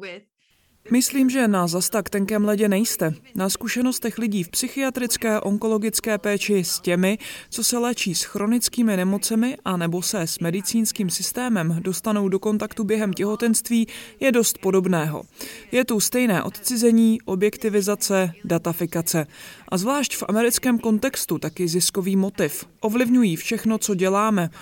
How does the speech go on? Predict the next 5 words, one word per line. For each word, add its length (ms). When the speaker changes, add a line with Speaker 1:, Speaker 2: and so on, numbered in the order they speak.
Speaker 2:
všechny 300
možné 340
druhy 280
lidské 360
zkušenosti. 720